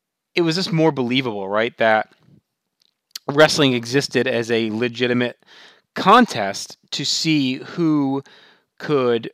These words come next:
uh, win matches to win money and move up the card, right? Like, that shit mattered at that point. So, yeah, this was just another avenue and opportunity to build credibility, to win a match, to have pride,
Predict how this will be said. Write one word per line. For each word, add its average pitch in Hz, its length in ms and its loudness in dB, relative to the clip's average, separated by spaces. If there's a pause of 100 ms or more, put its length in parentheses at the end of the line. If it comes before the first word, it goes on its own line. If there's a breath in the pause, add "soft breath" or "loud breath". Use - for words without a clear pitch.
uh, 113 260 0
win 117 200 -2
matches 113 420 -2
to 190 100 -4
win 151 140 0
money 190 340 2
and 107 80 -6
move 120 160 -6
up 131 140 -2
the 151 80 -8
card, 160 340 2
right? 113 140 -4
Like, 123 140 -2
that 131 240 0
shit - 340 -4
mattered 135 500 0
at 113 100 -4
that 104 220 -2
point. 107 360 -10
So, 123 360 0 (580 soft breath)
yeah, 160 320 4
this 131 140 -2
was 139 140 -8
just 147 160 -4
another 135 480 4
avenue 139 420 2
and 123 100 2
opportunity 127 540 -2
to - 120 -12
build 123 200 -2
credibility, 123 680 -2
to 123 160 -12
win 117 340 -4
a 127 80 -6
match, 113 420 -4
to 113 80 -8
have 110 180 -4
pride, 107 480 0